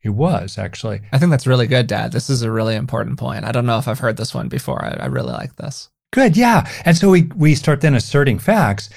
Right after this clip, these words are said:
Speaker 1: and asserting values, which we actually have much less natural authority for. And other
Speaker 2: Totally.
Speaker 1: people think they have authority about what the facts are and what ought to be.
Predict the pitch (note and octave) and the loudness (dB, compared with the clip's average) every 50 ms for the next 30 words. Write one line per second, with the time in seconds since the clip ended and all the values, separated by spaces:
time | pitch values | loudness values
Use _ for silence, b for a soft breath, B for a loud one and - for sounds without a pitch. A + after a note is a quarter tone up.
0 | B B B D3 C#3+ C3 - D#3+ D3+ C#3 A#2 G2+ B2+ E3+ A3+ A#3+ G3 C3+ A2+ G#2+ | B B B 2 2 4 4 2 2 4 2 2 2 4 4 4 4 4 4 2
1 | G#2 B B B B B B B - E3 E3 - G3+ F3+ G3 A3 A#3 - - G3 | -2 B B B B B B B 0 0 2 2 2 4 4 4 2 2 2 4
2 | D#3 D#3+ D3+ C3 C#3 E3 F#3+ E3 - - - _ C3 C#3 G3 B3+ - - - F3 | 4 4 4 4 4 4 4 2 -2 -10 -10 _ 0 2 2 2 2 2 2 2
3 | C#3+ D3+ G3+ A3 - - F3 D#3 C#3 C#3 G3 A3+ C#4+ D4+ C4+ E3+ - C3 A2+ A#2 | 4 4 2 2 2 2 2 2 4 4 2 2 4 4 2 2 2 2 4 4
4 | B2+ C#3 B B B B B E3 D#3+ - G#3 G3 F#3+ F#3 F#3 B3 A#3+ C4 F#3+ F3 | 4 2 B B B B B 4 6 8 8 8 6 6 4 4 4 4 4 4
5 | E3 B2+ G2+ G#2+ A#2+ E3 G#3 G#3+ E3 A#2 A2 G2+ G2+ - G#2+ G#2 G2+ G#2+ A#2+ B2+ | 4 4 4 2 4 4 6 6 4 4 2 0 0 0 0 0 0 0 0 0
6 | A#2 A2+ A#2 A2 G#2+ G#2 G2 - A#2 G#2 - A#2 G#2 G2+ G#2 - - A2+ A2 A2+ | 2 2 2 2 0 -2 -2 -2 -4 0 0 0 0 0 -2 -2 2 4 4 4
7 | A#2+ A#2 G#2 G#2+ G#2+ G2+ G2+ G#2 A2+ A2+ - - G#2+ E2 A#2+ C#3+ E3+ D3+ B2 C3 | 4 2 2 0 0 -2 0 -2 -2 -4 -2 -2 0 2 4 4 4 4 4 2
8 | C3+ | -2